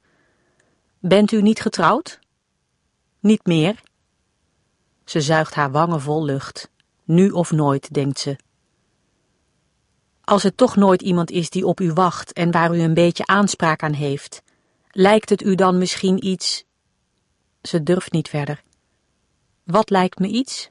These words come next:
vraagt de man. "Nou, misschien dat ik erbij kom wonen." Ze kijkt naar de nagel van de grote teen die uit haar sandaal steekt. Hij is aan de rand een beetje gelig,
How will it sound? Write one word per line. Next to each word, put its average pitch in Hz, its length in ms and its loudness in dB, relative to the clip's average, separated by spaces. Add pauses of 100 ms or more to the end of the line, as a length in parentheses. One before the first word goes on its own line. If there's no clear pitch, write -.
vraagt - 340 -6
de 170 80 -2
man. 175 280 -2 (1200)
"Nou, 220 300 4
misschien 214 520 0
dat 196 260 -2
ik 240 120 -2
erbij 185 320 2
kom 170 220 0
wonen." 156 400 2 (1300)
Ze - 160 -8
kijkt 180 320 -2
naar 160 140 0
de 151 100 -2
nagel 175 400 0
van 165 140 -2
de 156 80 0
grote 175 440 0
teen 180 400 0
die 180 180 -2
uit 165 160 0
haar 165 100 -10
sandaal 160 440 0
steekt. - 560 -6 (920)
Hij 170 180 2
is 165 100 -2
aan 165 100 2
de 160 60 2
rand 175 280 0
een 175 60 -2
beetje 156 260 -2
gelig, 147 640 -2